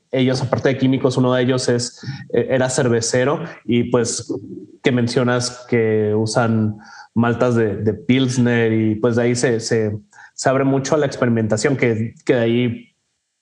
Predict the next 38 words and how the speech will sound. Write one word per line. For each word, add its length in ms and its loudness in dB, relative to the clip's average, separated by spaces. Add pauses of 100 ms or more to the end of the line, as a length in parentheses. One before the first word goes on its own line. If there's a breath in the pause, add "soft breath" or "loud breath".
(140)
por 160 2
supuesto, 500 -2
tu, 240 0
tu 100 -2
comentario 520 0
de, 320 0
de, 420 -2 (800 soft breath)
de 140 0
que 80 0
el, 340 -4 (240)
que 80 4
la 200 2
legislación 760 0
no 160 2
entre 280 0
y 20 -2
sea 240 0
rígida 420 0
y, 40 2
y 260 0
los, 460 -2 (180 loud breath)
los 220 2
frene 360 2
de 120 2
toda 200 2
esta 160 -4
experimentación 640 -2
que 100 0
es-, 180 -8
que 80 -2
están 260 0
haciendo, 360 0
¿no? 200 0 (1000 loud breath)
No, 200 -4
pues, 120 -12
re-, 360 -4
realmente 560 2
muy 460 0